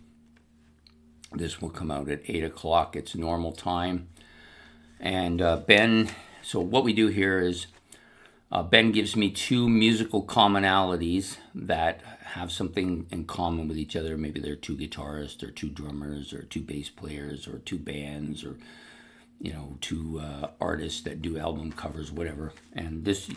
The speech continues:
this week he's given me two guys who are often compared and often thought about in the same vein. Yes, Steve Howe of, uh, Yes fame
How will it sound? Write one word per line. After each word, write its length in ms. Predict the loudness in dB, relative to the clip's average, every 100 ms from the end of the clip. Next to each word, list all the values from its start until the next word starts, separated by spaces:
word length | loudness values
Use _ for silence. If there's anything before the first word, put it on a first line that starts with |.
| -8
this 260 | -4 -4 0
week 180 | -2 0
he's 180 | -4 -2
given 360 | -2 0 0
me 260 | 0 0 -2 -6 -20 -20 -20 -20 -18 -2
two 120 | 2
guys 340 | 6 6 4
who 140 | 2 2
are 160 | 2 4
often 480 | 6 6 6 2 2
compared 720 | 2 0 2 4 6 6 4
and 140 | 4
often 400 | 4 2 0 -6
thought 300 | 2 8 8
about 300 | 8 2 2
in 120 | 2 -2
the 80 |
same 340 | -2 0 0 2
vein. 480 | 2 2 2 0 -6 -20 -20 -20 _ -8
Yes, 340 | -8 -6 -10 -8
Steve 420 | -6 0 0 2
Howe 420 | 0 2 2 0 -6 -18 _ _ _ _ _ _ _ _ -10
of, 320 | -8 -10 -12 -14
uh, 180 | -12 -10
Yes 340 | -8 -8 -8
fame 440 | -6 -6 -4 -6